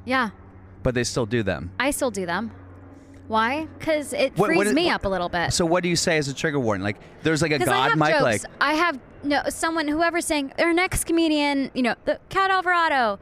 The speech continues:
Speaker 1: right? Before they start the show, they go, "Just wanna let you guys know,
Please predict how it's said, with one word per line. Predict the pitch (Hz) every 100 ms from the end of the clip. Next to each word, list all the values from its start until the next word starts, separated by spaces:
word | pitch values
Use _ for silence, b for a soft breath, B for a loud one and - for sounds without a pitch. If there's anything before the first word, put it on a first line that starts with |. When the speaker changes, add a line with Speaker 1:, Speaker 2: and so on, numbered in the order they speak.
| B -
Speaker 1:
right? | 226 240 - B B B - - - 202
Before | 247 262 285
they | 285
start | 262 269
the | 254
show, | - 302 262
they | 233
go, | 214 B B -
"Just | 370 359
wanna | 403
let | 403 359
you | 359
guys | 370 359 -
know, | 302 285